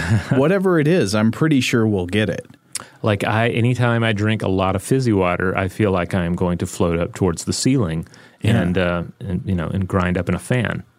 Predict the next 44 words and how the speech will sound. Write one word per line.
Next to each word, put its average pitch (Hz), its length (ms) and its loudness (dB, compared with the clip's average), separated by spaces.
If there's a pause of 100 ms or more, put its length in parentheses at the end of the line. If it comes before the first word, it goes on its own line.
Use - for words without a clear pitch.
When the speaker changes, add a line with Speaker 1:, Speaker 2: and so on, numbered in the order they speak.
(400)
Speaker 2:
Have 123 120 2
you 127 80 6
ever 160 160 2
noticed 143 380 0
that 120 160 0
every 117 220 2
time 131 220 2
you 113 60 4
drink 107 300 0
one 113 140 2
of 110 80 2
those 95 280 0
energy 98 440 0
drinks 101 320 0
that 101 100 0
has 90 220 -2
taurine 101 580 2
in 101 140 0
it, 104 60 0
you 98 160 -2
start 98 300 -2
to - 60 -8
see 110 340 -2
over 101 400 0
the 104 140 0
dunes 110 460 2
of 107 100 -10
time? 113 540 0
Speaker 1:
<laughs> 92 40 0 (1400)
Yeah, 139 300 2 (100)
yeah. 147 160 2
I - 20 2
mean, 131 200 2
if, - 260 -8
if, 127 200 -2
if 139 140 0
enough 160 240 2
people 147 280 2
just 127 180 0
sort 123 160 2
of 110 240 0 (160)
raise 110 420 2
the 104 80 0
question, 104 680 0